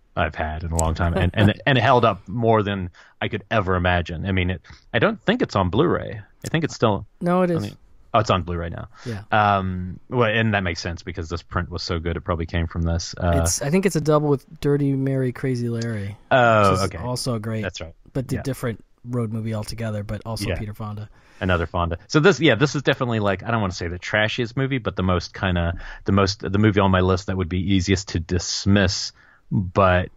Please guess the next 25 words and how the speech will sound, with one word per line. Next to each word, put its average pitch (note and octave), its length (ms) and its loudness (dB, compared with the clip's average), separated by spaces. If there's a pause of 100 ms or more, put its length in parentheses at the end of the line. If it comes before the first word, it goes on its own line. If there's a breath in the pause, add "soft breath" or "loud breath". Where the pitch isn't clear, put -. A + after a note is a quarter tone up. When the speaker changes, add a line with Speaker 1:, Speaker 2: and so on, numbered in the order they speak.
Speaker 1:
if G2 220 -4
you're F#2+ 220 6
a G2 80 -2
certain F#2 400 0
way, F2 380 2
I, F2+ 140 0
and G2 200 2
I F#2+ 80 4
know F2+ 160 2
a E2+ 40 0
lot F2 160 0
of E2 40 -4
my E2 80 -2
friends F2 260 -4
feel F2 140 -6
this D#2+ 160 -8
way F2 80 -4
too, E2 220 -6
they E2 80 -2
see F#2 180 -4
this D#2+ 180 0
movie F2 120 0
and E2 80 -2
they're E2+ 80 0
like, E2 220 -2